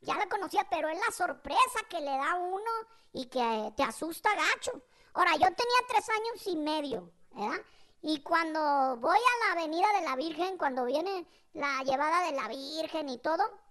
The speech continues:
¿verdad? Ya ves que anda un latiguero con los danzantes, ¿verdad? Trae uno de esos látigos así y se ponen unas máscaras de esas.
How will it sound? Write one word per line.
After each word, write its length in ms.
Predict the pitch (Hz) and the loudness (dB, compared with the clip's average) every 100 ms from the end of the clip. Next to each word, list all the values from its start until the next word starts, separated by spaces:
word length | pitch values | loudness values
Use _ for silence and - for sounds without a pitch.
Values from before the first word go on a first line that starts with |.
| - | -6
¿verdad? 240 | 247 330 - - - - | -4 -4 -6 -20 -20 -4
Ya 160 | 311 | 4
ves 240 | 415 494 494 | 6 4 0
que 440 | 508 453 381 339 | 2 2 2 0
anda 180 | 370 403 | 0 2
un 180 | 415 415 | 2 2
latiguero 720 | 415 415 339 294 392 392 240 - | -2 -2 -2 2 2 2 0 -2
con 180 | 269 | 0
los 140 | 254 226 | 0 0
danzantes, 720 | 240 226 359 494 392 320 - _ - | -2 0 2 4 4 2 0 _ -6
¿verdad? 260 | 214 233 403 - - - | -2 -2 -4 -8 -20 -10
Trae 240 | 254 277 349 | -2 2 2
uno 160 | 359 | 0
de 80 | 359 | -2
esos 180 | 320 349 | 0 0
látigos 520 | 330 330 381 320 294 | 2 0 -2 -4 -2
así 300 | 262 339 359 - - | -4 -6 -10 -10 -14
y 120 | 277 | -10
se 140 | 240 269 | -6 -6
ponen 260 | 277 359 | -2 -2
unas 520 | 554 587 605 605 571 554 | -2 -2 2 2 2 4
máscaras 460 | 466 - 494 453 349 | 2 4 2 2 2
de 60 | |
esas. 200 | 403 392 | 2 2